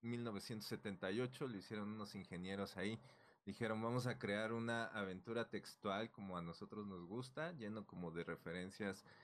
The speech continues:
eh, super nerds, ¿no? Pero que además es como un viaje fantástico, algo que se va a descubrir, eh, pauli-,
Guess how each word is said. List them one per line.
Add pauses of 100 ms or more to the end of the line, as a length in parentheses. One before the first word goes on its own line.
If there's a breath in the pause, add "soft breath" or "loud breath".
(220 soft breath)
eh,
super
nerds,
¿no?
Pero
que
además
es
como (480 soft breath)
un
viaje
fantástico, (240)
algo
que
se
va
a
descubrir, (420 soft breath)
eh,
pauli-,